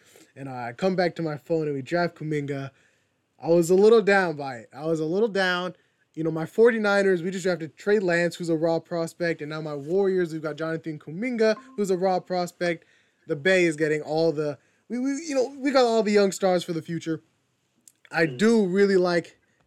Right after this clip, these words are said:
Speaker 1: the, uh, Moses Moody pick, and I saw a lot
Speaker 2: Yeah.
Speaker 1: of people happy about that. That was, I did not expect Mo-, Moody to be at fourteen. I think we lucked out there. So I,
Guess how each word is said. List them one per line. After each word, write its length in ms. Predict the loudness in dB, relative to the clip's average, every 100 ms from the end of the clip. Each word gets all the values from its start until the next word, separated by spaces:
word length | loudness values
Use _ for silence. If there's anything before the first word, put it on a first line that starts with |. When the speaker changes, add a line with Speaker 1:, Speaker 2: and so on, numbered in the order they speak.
| -2
Speaker 1:
the, 220 | 2 4
uh, 240 | 2 -2 -8 _
Moses 420 | 0 2 2 0
Moody 280 | 2 2 2
pick, 380 | 0 -2 -2 -6 _ _ _
and 120 | -8
I 100 | -6
saw 200 | -6 -8
a 20 | -6
lot 160 | -2 0
Speaker 2:
Yeah. 60 | 0
Speaker 1:
of 60 |
people 200 | -2 -4
happy 280 | -4 -6 -6
about 300 | -10 -10 -12
that. 300 | -12 -12 -14
That 160 | -4 0
was, 220 | 2 0 -6 _ _
I 140 | 0 2
did 80 |
not 180 | 2 0
expect 360 | -4 -2 -2 0
Mo-, 160 | -6
Moody 320 | -4 -2 -2 -4
to 60 |
be 160 | -4 -4
at 120 | -4
fourteen. 520 | -6 -6 -6 -8 -8 -12 _ _ _
I 120 | -6 -4
think 140 | -2
we 80 | 0
lucked 300 | 0 -2 -2
out 200 | -6 -6
there. 280 | -6 -6 -10 _ _ -12
So 200 | -8 -4
I, 400 | 0 2 2